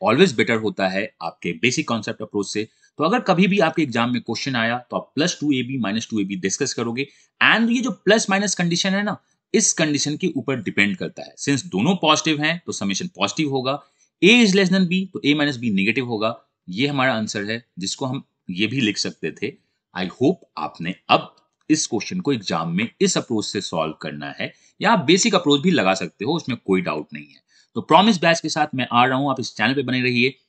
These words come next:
आप सेल्फ स्टडी भी इस चैनल पे कर सकते हैं, और बहुत कुछ सेल्फ स्टडी के लिए भी मैं आपके लिए लेके आ रहा हूं। तब तक आप Facebook, Telegram, Instagram, YouTube, इस सारे जगह को फॉलो कर लो। बहुत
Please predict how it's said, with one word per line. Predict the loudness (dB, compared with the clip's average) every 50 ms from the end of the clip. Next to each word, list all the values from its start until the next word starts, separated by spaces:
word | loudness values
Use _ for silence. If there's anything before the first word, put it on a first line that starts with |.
| _ _ _ _ _ _ 0
आप | 2 2 2
सेल्फ | 2 2 2 2 2 4 2
स्टडी | 0 2 2 2 2 2
भी | 2 2 0
इस | 0 0 -2
चैनल | -2 -2 -2 0
पे | -2 -2
कर | -2 -2 -4
सकते | -4 -6 -8 -6 -6 -6
हैं, | -4 -4
और | -4 -4 -6
बहुत | -6 -2 -2 -2 -2 0
कुछ | -4 -4
सेल्फ | -2 -2 -2 -2 -2 -6
स्टडी | -12 -8 -8 -4 -4 -4
के | -4 -2 -2
लिए | -2
भी | -2 -2 -2
मैं | -4 -4
आपके | -4 -4 -6 -6 -4 -2
लिए | -2 -2 -2
लेके | -2 -4 -6 -6
आ | -6 -6
रहा | -6 -8
हूं। | -8 -10 -12 _ _ -20 -20 -20 _ _ _ _ _ _ -6
तब | -6 -6 _ -2
तक | -2 -2 -2 -4
आप | -6 -6 -6
Facebook, | -6 -2 0 0 2 2 0 -2 -2 -4 -4 _ _ _ 0
Telegram, | 2 2 2 2 2 0 2 2 2 0 -2 -4
Instagram, | -6 -6 -4 -4 -4 -2 -2 -2 0 0 -2 -2 -4
YouTube, | -4 -8 -6 -6 -6 -6 -4
इस | -6 -6 -6 -2
सारे | 0 2 2 2 2
जगह | 0 -2 -4 -4
को | -6 -8 -10
फॉलो | -12 -10 -6 -4 -4 -4 -4
कर | -6 -6
लो। | -6 -6 -6 -8 _ _ _ -10
बहुत | -8 -4 0 0 0 0 -2 _